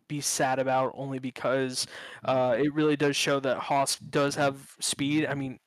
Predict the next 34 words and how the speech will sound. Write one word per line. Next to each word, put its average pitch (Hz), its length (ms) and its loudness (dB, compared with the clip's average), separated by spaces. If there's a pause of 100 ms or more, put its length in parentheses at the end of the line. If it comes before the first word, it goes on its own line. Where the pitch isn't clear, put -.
(160)
look 151 280 -2
at 127 100 2
it. 131 160 0
I 147 80 -2
mean, 135 220 -4
Kevin 160 260 0
Harvick 147 280 0
and 135 100 -4
Chase 151 240 -2
Briscoe 147 340 0
get 131 140 0
a 120 80 0
top - 280 0
ten, 131 300 -2 (320)
and 143 320 -2
I 143 140 2
am 143 160 0
so 165 320 2
happy 160 420 2
for 139 160 -2
Richard 139 380 -2
Boswell 131 580 0 (200)
that 135 180 -2
he 143 100 -4
got 135 200 0
his 120 180 -2
top, 151 340 0
first 160 340 0
top 165 280 0
ten 135 420 -2 (400)
in 135 120 -4
a 110 40 -6
Cup - 300 -4
car, 120 420 0